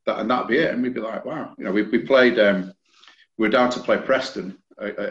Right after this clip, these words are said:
in the return game at, at, uh, Bloomfield Road. And the, the Sandcastle Water Park on the promenade in Blackpool, he, he always wanted to go in it. So I'd made the, made a couple of calls to say, you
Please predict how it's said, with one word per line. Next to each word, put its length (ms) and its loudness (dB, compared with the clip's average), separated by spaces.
in 80 -6
the 100 -4
return 360 0
game 220 0
at, 160 -8
at, 220 -8
uh, 180 -2
Bloomfield 460 -4
Road. 360 -2
And 320 2
the, 160 2
the 120 -10
Sandcastle 580 2
Water 320 4
Park 340 -2
on 80 -4
the 60 -4
promenade 500 0
in 140 -6
Blackpool, 400 -4
he, 180 -2
he 120 -2
always 260 2
wanted 240 -4
to 80 -10
go 160 0
in 80 0
it. 160 -6
So 120 -2
I'd 160 0
made 180 0
the, 160 -8
made 180 0
a 60 -10
couple 180 -4
of 80 -10
calls 380 0
to 80 -14
say, 200 -4
you 280 -10